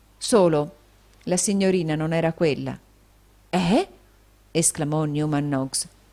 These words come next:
«Son stato preso in giro dalla fantesca?» «Newman,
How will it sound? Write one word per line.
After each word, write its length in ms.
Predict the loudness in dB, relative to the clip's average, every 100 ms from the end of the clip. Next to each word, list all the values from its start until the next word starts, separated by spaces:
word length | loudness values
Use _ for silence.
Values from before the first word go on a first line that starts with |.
| _
«Son 220 | 4 6
stato 320 | 6 4 2 4
preso 240 | 4 4
in 100 | 2
giro 240 | 2 4
dalla 200 | 4 2
fantesca?» 680 | 0 -4 2 4 4 0 -6 -6 -16 _ _ _ _ _ _
«Newman, 720 | 2 4 6 4 2 -2 -6